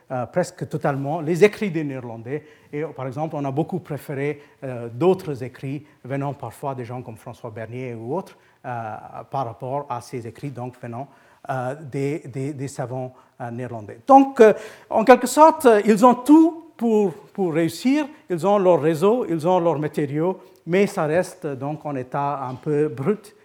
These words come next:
et il n'y a pas de vraie capacité, à mon avis, euh, de pouvoir synthétiser. Euh, la semaine prochaine, je vais donc essayer de passer à un sujet un peu, euh, qui a un rapport avec ça, c'est-à-dire, euh, en passant un peu plus au nord et pour voir donc les rapports entre les Scandinaves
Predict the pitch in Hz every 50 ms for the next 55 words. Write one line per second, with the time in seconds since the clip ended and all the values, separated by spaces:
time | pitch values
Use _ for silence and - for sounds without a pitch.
0 | _ - 143 143 156 151 143 139 139 135 - - 147 147 156 156 147 143 120 143
1 | 135 110 - 127 127 131 127 - 113 - 120 104 - - - 135 143 147 - 135
2 | 123 123 120 120 117 104 127 147 156 151 - - _ _ _ 143 131 127 127 131
3 | 131 123 131 - 147 139 123 135 123 - - 127 110 - 113 107 104 98 - -
4 | - - - - - - - - _ _ _ - - - 175 190 202 214 214 -
5 | 320 359 339 330 - 269 - - 269 302 359 320 240 214 220 214 175 220 220 214
6 | 202 - - 226 220 214 190 190 - 202 170 - - 208 190 180 180 180 165 156
7 | 147 143 139 143 143 143 143 127 - - - 175 143 151 175 156 143 139 - 151
8 | 143 139 135 123 - _ _ _ _ _ 143 131 123 120 - - 147 135 123 117
9 | 131 131 - 147 139 127 113 123 117 - 220 214 214 - - 156 143 139 160 185
10 | 208 208 - - - - - - - 143 139 135 131 - - - - - - _
11 | _ _ _ 156 147 - 202 208 - 269 233 220 220 165 202 - 214 208 156 160
12 | 151 139 147 170 202 226 240 233 - - 185 196 202 208 233 - - - 160 -
13 | 185 165 143 143 165 170 165 139 156 160 151 - 143 139 135 127 - 170 170 175
14 | 151 139 - - 143 127 - - - - 214 208 202 202 196 185 185 190 185